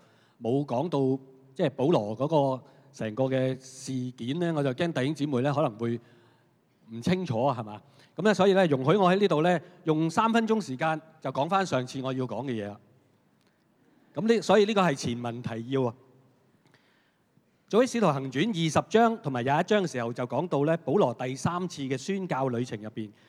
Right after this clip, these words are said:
佢由安提阿出發，喺歐洲兜咗一個大圈之後呢，後期就喺米利都向以弗所教會嘅長老道別。當時有好多人都勸保羅唔好去耶路撒冷，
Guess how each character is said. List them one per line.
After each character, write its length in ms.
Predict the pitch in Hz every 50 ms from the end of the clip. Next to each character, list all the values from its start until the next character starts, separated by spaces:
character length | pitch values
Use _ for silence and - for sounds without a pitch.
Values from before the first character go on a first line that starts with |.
| _ _ -
佢 60 | 131
由 100 | 143 139 165
安 180 | 226 254 233
提 200 | - 147 120 123 143 190
阿 120 | 196 196
出 120 | 196 220 196
發， 240 | 190 175 147 123 113 - - - _ _ _ _ _ _ -
喺 140 | - 185 233
歐 200 | - 220 220 226
洲 220 | - 233 214 220
兜 220 | 214 220 220 220 214
咗 160 | 156 151 180
一 40 | 202
個 120 | - 156
大 280 | 151 - 123 123 135 139
圈 300 | 139 - 180 190 196 185
之 160 | - 202 180
後 160 | 151 131 131
呢， 100 | 156 170 165 - - - - - - _ _ _ _ _ _ _ _ _ -
後 140 | 160 156
期 160 | - 151 135 127
就 80 | 143
喺 140 | 143 170 208
米 160 | 202 175 135
利 160 | 151 143 131
都 260 | 127 - 170 175 180 - - - - - - -
向 160 | 160 170 165 160
以 160 | 135 135 156 175
弗 100 | 208 196
所 320 | - - - 127 143 175 175 -
教 220 | 156 151 151 147
會 140 | 127 139 -
嘅 100 | 165 143
長 260 | - 117 107 113 143
老 280 | 165 131 110 113 123 127
道 120 | - 120
別。 300 | 110 110 113 117 113 110 - - _ _ _ _ _ _ _ _ _ _ _ _ _ _ _ _ _
當 180 | - 269 277 254
時 120 | - 135
有 120 | 131 151 165
好 200 | 120 127 156 190
多 100 | 233 202
人 100 | 131 113
都 120 | 170 190
勸 240 | 156 156 143 139 135
保 160 | - 117 135
羅 320 | - - 107 107 110 - -
唔 260 | 117 117 123 123 185 202
好 80 | 170
去 80 | 143 131
耶 100 | 120 107
路 140 | 107 113 117
撒 160 | 117 131 123
冷， 240 | 113 104 101 107 117